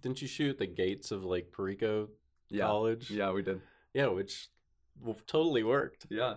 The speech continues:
Speaker 2: it
Speaker 1: Yeah, it
Speaker 2: did.
Speaker 1: looked great.
Speaker 2: More
Speaker 1: So you're
Speaker 2: than
Speaker 1: saying basically you procrastinate and this was thrown together, like, in how, how much time? 'Cause it really, it looked well, uh, designed. So kudos to you on
Speaker 2: Thank you.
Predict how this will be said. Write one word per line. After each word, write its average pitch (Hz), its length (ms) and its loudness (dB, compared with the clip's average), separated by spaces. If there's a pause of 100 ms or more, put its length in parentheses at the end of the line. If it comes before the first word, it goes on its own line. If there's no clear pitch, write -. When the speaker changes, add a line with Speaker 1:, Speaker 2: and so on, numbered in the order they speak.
Speaker 2:
it 113 100 -2
Speaker 1:
Yeah, 135 80 8
it 127 60 8
Speaker 2:
did. 120 80 6
Speaker 1:
looked 127 200 0
great. 131 220 6
Speaker 2:
More 113 100 -2
Speaker 1:
So 143 80 6
you're 143 160 8
Speaker 2:
than - 20 0
Speaker 1:
saying 147 300 6
basically 131 520 8
you 135 140 2
procrastinate 120 1040 2
and 101 140 0
this 117 140 2
was 117 200 -4 (100)
thrown 113 360 4
together, 104 440 4
like, 95 260 4
in 107 180 2
how, 127 400 6 (540)
how 143 80 4
much 143 260 6
time? 143 300 4
'Cause 120 160 4
it 135 100 4
really, 147 460 8
it 120 340 2
looked - 360 2 (160)
well, 110 580 2
uh, 92 340 2 (160)
designed. 101 520 -2
So 85 240 -4
kudos 90 800 -2
to 85 100 -12
you 80 280 -4
on 82 220 -8 (260)
Speaker 2:
Thank - 240 -10
you. - 120 -12